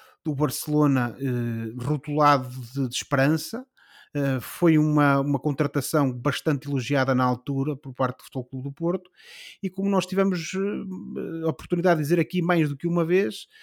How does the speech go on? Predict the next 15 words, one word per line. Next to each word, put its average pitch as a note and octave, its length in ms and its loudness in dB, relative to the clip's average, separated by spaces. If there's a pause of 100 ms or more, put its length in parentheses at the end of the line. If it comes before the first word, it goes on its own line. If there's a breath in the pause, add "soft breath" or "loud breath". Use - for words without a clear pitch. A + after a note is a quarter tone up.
(200 loud breath)
eh, E3+ 160 -4 (120)
tardava F3 380 6
era F#3 120 6
a - 20 6
perceber-se F3+ 720 0
o - 20 -2
porquê F#3 400 0
dele F#3 160 4
não F#3+ 120 2
ser F#3+ 180 2
opção. F#3 420 -4 (560 soft breath)
Eh, B2+ 320 2
o A#2 240 -4 (320)
Sérgio D3 280 2
Conceição, D#3 760 2